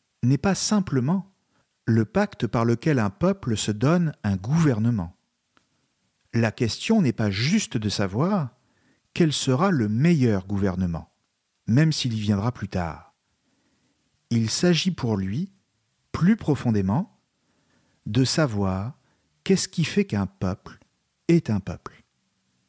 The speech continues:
Voilà sa vraie question. Et encore une fois, la réponse, c'est qu'un peuple ne peut exister que par le consentement de chacun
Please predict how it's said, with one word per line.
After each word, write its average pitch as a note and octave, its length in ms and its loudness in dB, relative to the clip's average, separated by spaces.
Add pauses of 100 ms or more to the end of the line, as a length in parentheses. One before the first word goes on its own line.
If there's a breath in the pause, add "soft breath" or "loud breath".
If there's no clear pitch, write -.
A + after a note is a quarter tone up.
(140)
Voilà C3+ 340 4
sa G#2 140 -4
vraie F#2+ 200 -2
question. - 420 -12 (1040)
Et G#2 120 2
encore C#3 300 2
une A2 100 0
fois, G2+ 400 -6 (580)
la C3 180 2
réponse, B2+ 720 -6 (720)
c'est E3+ 200 0
qu'un F3+ 160 0
peuple A3 320 0
ne C3+ 120 0
peut D3+ 220 0
exister G#2+ 720 -4 (840)
que A#3 140 4
par E3 200 0
le A2 100 2
consentement E3+ 720 2
de A2+ 100 0
chacun G#2 520 -2